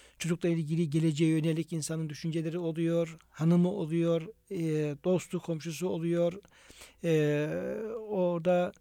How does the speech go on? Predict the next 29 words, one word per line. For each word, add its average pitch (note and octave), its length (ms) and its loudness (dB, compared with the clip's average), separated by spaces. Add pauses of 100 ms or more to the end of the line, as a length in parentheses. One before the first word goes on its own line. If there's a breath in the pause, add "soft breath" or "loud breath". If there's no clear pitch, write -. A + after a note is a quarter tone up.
(240 soft breath)
daha E3+ 380 2 (180)
müreffeh F3 460 4
bir F3 60 0
hayat D#3 300 2
yaşama E3+ 360 2
arzusu F3 440 -2
oluyor. E3 520 4
Çünkü E3+ 440 0 (120)
genç F#3 300 6
insanın, F3+ 540 -2 (440 soft breath)
e, D3+ 180 -6
daha G#3 200 6
fazla, D3 460 4 (160)
e, C#3 420 -4
ihtiyaçları E3 560 2
olur, D#3+ 120 0
arzuları E3 560 2
olur. C4+ 220 2 (440 loud breath)
Dolayısıyla A3+ 280 0
Efendimiz G#3+ 260 -2
Aleyhisselam G3 420 -2
bütün A#3+ 260 4
bunları, F3 460 10 (200)
e, D#3 140 0
beyan D#3 380 4
buyuruyor. D#3 440 2 (420 soft breath)
Güçlü G#3 360 2
ve G3 80 6
kuvvetliyken, G3+ 960 2